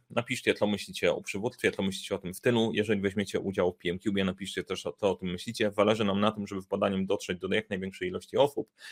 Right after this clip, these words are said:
bo dzięki temu te wyniki i porównania będą coraz lepsze. Tam sukcesywnie dodajemy nowe branże, dodajemy, e, dodajemy nowe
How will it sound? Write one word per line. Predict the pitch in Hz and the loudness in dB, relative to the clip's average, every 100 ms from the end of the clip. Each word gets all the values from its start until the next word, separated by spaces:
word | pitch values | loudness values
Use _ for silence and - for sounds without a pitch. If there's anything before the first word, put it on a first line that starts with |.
| - - | -4 0
bo | |
dzięki | 107 117 - | 2 2 4
temu | 117 117 | 6 6
te | 113 | 6
wyniki | 107 123 135 - | 4 2 0 -2
i | 101 | 0
porównania | 117 104 110 110 101 | 0 0 2 2 4
będą | 95 95 92 95 | 4 4 2 0
coraz | - 90 - | -2 -2 2
lepsze. | 90 - - | 0 0 0
Tam | 92 92 - _ | 0 0 -6 _
sukcesywnie | - 143 131 131 123 104 | 0 2 4 4 4 4
dodajemy | 92 98 92 90 | 4 4 4 2
nowe | 120 139 | 4 4
branże, | 107 104 104 98 - - _ | 4 2 4 2 0 -18 _
dodajemy, | 101 98 95 92 | 4 6 6 4
e, | 90 90 85 87 90 90 | 4 4 2 2 4 2
dodajemy | 90 101 98 95 92 90 | 2 4 4 4 2 2
nowe | 95 95 92 87 | 2 2 2 2